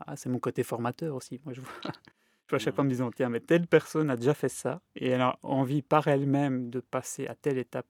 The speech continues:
Speaker 1: euh, suivante. Et donc, naturellement, quand je vois que des gens ont envie de se former ou qu'ils ont envie de changer de carrière, je me dis, ouais, peu importe s'ils trouvent le boulot tout seuls,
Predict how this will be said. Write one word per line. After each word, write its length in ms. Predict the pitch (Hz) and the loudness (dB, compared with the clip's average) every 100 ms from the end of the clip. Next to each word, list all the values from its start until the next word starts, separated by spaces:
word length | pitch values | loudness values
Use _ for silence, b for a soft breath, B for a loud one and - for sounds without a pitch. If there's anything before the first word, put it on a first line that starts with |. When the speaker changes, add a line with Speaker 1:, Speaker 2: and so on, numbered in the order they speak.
| _ | _
Speaker 1:
euh, 80 | 120 | -14
suivante. 520 | - - 123 160 151 _ b _ _ _ _ _ - | -10 -8 -6 -6 -10 _ b _ _ _ _ _ -12
Et 40 | 123 | -8
donc, 140 | - _ - _ | -8 _ -20 _
naturellement, 840 | 139 160 - 143 131 131 131 175 165 | 0 0 0 0 2 2 2 -2 -4
quand 120 | 123 | -4
je 60 | |
vois 100 | 117 | -4
que 60 | 135 - | -4 -2
des 120 | 123 | 0
gens 140 | 123 | 2
ont 180 | 143 123 | 2 0
envie 180 | 117 131 | -2 -4
de 80 | - | -6
se 100 | 123 | -10
former 520 | - 123 123 131 139 | -4 -2 0 0 0
ou 60 | 120 | -2
qu'ils 220 | - 120 | -4 -4
ont 60 | 120 | -4
envie 140 | 123 | -4
de 60 | - | -6
changer 280 | - 120 | -8 -8
de 60 | 117 | -6
carrière, 240 | 123 131 | -4 -2
je 80 | 151 | -2
me 80 | 135 | -4
dis, 100 | 135 | -6
ouais, 220 | 139 131 - _ _ _ _ | -6 -8 -14 _ _ _ _
peu 140 | - 170 | 2 6
importe 440 | 160 131 - - - | 8 6 0 -4 -8
s'ils 120 | - | -12
trouvent 220 | - 123 | -6 0
le 80 | 127 | 2
boulot 240 | 123 123 | 2 0
tout 180 | 117 123 | 0 -4
seuls, 360 | - 123 139 | -4 -2 -2